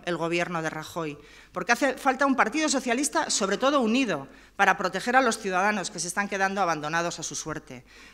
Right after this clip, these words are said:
Porque hace falta un proyecto socialista claro y definido para combatir a la derecha y frenar las pulsiones populistas y nacionalistas que recorren ya el mundo entero, desde Washington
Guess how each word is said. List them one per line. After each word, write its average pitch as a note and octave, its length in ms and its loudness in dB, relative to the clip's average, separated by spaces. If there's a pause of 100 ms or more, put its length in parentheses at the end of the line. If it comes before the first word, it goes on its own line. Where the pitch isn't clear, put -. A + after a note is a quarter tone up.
Porque F#3+ 200 2
hace B3+ 160 4
falta C4+ 280 2
un C4+ 140 2
proyecto B3+ 420 0
socialista G#3+ 800 -2 (180)
claro C4+ 300 8
y D4+ 80 2
definido G3 680 -2
para G#3 220 4
combatir G3+ 460 4
a C#4+ 40 6
la A#3+ 120 6
derecha G3 500 0 (300)
y A3 100 -2
frenar G#3 560 4 (260)
las G3+ 140 0
pulsiones G3 840 0 (140)
populistas B3 580 4
y C4+ 40 2
nacionalistas G#3 720 0
que F#3+ 120 -6
recorren G#3+ 480 -4
ya G3 300 2
el E3+ 120 -4
mundo G#3 300 0
entero, E3 400 -2
desde D3+ 240 -6
Washington A#3+ 680 0